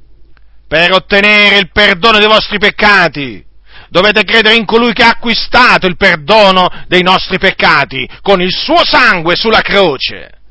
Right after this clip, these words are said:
Per ricevere la vita eterna, dovete credere in colui che è morto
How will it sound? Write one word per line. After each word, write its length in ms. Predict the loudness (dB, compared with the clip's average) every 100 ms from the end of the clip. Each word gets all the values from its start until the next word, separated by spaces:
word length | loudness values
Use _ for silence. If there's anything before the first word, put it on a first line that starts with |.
| -20 -20 -20 -4
Per 160 | -2
ricevere 580 | 0 0 2 2 2 2
la 140 | 2 0
vita 280 | -2 0 0
eterna, 920 | 2 4 4 2 -4 -12 -16 -16 -20 -20 -20
dovete 500 | -4 -2 0 0 -2
credere 840 | -2 0 2 2 2 2 2 0 -4
in 240 | -4 -4 0
colui 960 | 0 2 2 2 -2 -4 -8 -12 -20 -20 -20 -20 -20 -20 -20 -20 -20 -20 -20 -20
che 520 | -6 -2 0 -2 -4 -10 -20 -20 -20 -20 -20 -20 -20 -20 -20 -20 -20 -20 -20 -20 -20 -20 -20 -20 -20 -8
è 160 | -4 -2
morto 960 | 2 2 2 -2 -10 -10 -10 -14 -20